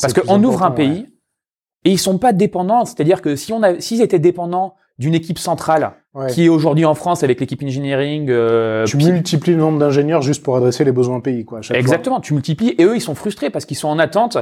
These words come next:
Speaker 2: Ouais.
Speaker 1: et t'imagines bien les problématiques de priorisation
Speaker 2: Exactement,
Speaker 1: de roadmap où on
Speaker 2: exact-
Speaker 1: fait des, des pays
Speaker 2: Ouais.
Speaker 1: qui peuvent être hyper frustrés, qui peuvent se sentir comme la dernière roue du carrosse
Speaker 2: Exactement.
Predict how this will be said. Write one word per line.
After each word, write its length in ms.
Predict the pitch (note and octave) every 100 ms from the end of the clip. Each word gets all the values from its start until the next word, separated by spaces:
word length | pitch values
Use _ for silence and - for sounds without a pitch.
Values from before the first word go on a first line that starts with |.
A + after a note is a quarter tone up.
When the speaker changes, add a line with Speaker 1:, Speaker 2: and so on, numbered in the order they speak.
| -
Speaker 2:
Ouais. 140 | C3 A#2+
Speaker 1:
et 300 | F3+ G3 D#3 -
t'imagines 500 | D3+ C#3+ D3 C#3+ D3
bien 140 | E3+
les 80 | D#3
problématiques 480 | - D3+ D#3 D3 D3+
de 80 |
priorisation 680 | - - D#3+ D#3+ D#3 C#3 B2+
Speaker 2:
Exactement, 300 | C#3 D3+ D#3
Speaker 1:
de 60 | D3
roadmap 160 | D3+
où 20 | E3
on 20 |
Speaker 2:
exact- 160 | F#3+ D#3
Speaker 1:
fait 60 | D#3+
des, 240 | D3+ C#3+
des 140 | C3 D3
pays 320 | E3 F#3+ A3+ - B2
Speaker 2:
Ouais. 60 |
Speaker 1:
qui 80 | A2+
peuvent 180 | D#3+ D#3
être 140 | D3+ -
hyper 260 | D#3 F3+
frustrés, 380 | - D#3 D#3+ G#3+
qui 120 | D#3+
peuvent 160 | E3 D#3+
se 100 | C#3
sentir 380 | E3 C#3+ F#3+ -
comme 140 | C#3+
la 60 | C3+
dernière 320 | D3 D#3+ C3
roue 140 | D#3
du 140 | D#3+ D#3
carrosse 340 | D#3+ E3 D#3
Speaker 2:
Exactement. 340 | A#2 A#2 A#2+